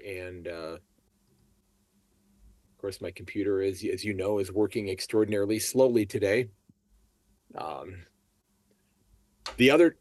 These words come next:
the other two, uh, McCray and Daniel, Caleb, uh, Caleb Daniel was the, were the other.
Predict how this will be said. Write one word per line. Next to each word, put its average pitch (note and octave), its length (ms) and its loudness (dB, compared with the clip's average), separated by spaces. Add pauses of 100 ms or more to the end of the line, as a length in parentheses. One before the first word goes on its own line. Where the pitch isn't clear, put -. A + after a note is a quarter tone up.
the B2 220 4
other D#3 180 6
two, C#3 560 2
uh, A2+ 440 2
McCray C#3 720 2
and A#2+ 420 2
Daniel, G#2+ 460 0 (220)
Caleb, A2+ 340 -6
uh, G2 320 0
Caleb A#2 260 0
Daniel G#2 280 0
was F2+ 160 -2
the, F#2+ 140 -4
were G2 140 0
the G2 120 2
other. G2 180 2